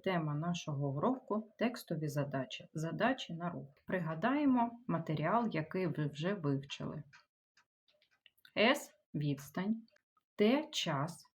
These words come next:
В — швидкість. Формула відстані.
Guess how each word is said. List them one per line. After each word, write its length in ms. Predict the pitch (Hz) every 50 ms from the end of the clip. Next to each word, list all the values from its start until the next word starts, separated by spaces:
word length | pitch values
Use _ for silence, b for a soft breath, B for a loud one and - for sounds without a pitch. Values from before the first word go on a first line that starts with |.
| _ _ _ b b b b b b -
В — 340 | 156 143 175 196 233 262
швидкість. 920 | 262 - - - 165 170 160 147 147 - - - 151 139 - - - - - _ _ _ _ _ _ _ _ _ _ _ _ _ _ _ _ _ _ _ _ _ _ _ _ _ _ _ _ _ _ _ _ - - -
Формула 520 | 214 240 285 294 277 262 240 226 208 190
відстані. 760 | 175 170 160 156 156 - - - - 180 185 190 202 226 226